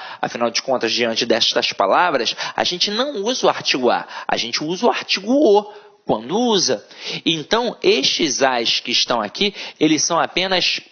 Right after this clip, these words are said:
preposições. Agora, eu te pergunto,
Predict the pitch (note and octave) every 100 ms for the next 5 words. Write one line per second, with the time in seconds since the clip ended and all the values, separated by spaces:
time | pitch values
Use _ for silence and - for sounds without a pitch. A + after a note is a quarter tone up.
0 | _ F#3+ G3+ A#3 - - _ _ _ F#3+
1 | G#3 G#3+ - - - C#3 - G#3+ C4+ -
2 | _ - - F3+ D#3+ D3 - - - -
3 | _ - - - - - - B3 A#3+ G3
4 | - - A3+ D#3+ C3+ G#2 -